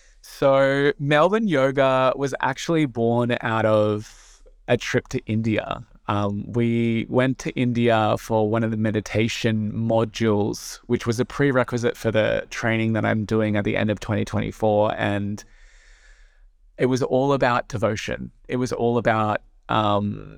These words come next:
ceremony. It was all about the experience of meditation. And this is something that, you know, when I was studying yoga, the intellectual experience was so satiating,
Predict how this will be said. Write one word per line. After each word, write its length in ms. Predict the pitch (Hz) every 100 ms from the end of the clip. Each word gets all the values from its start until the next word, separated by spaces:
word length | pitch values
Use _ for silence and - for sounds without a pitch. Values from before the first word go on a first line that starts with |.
| -
ceremony. 800 | - - 117 113 110 107 104 104
It 80 | 104
was 160 | 104 -
all 240 | 120 143
about 420 | 147 135 135 -
the 180 | 127 117
experience 1200 | 120 - - - - - 127 120 117 110 104 - -
of 180 | 113 113
meditation. 800 | 104 104 - - - - 110 110 - -
And 420 | 120 117 113 110 - _ - - - - _ - -
this 200 | 143 190
is 120 | -
something 360 | 180 160 143 -
that, 340 | 120 113 - - _ _ _ _ _ - _ _ - _ -
you 180 | 156 165
know, 240 | 147 123 120 -
when 200 | 135 139
I 120 | 143
was 180 | 139 135
studying 640 | - - 123 131 135 120
yoga, 680 | 110 110 120 117 107 107 98 95
the 440 | 123 113 113 - _ _ _ - -
intellectual 1120 | 143 147 - 139 131 - 135 123 113 110 120 131
experience 800 | - - - 117 131 117 104
was 140 | 113 -
so 220 | - 131
satiating, 1000 | - - 110 117 - 110 107 90 101 107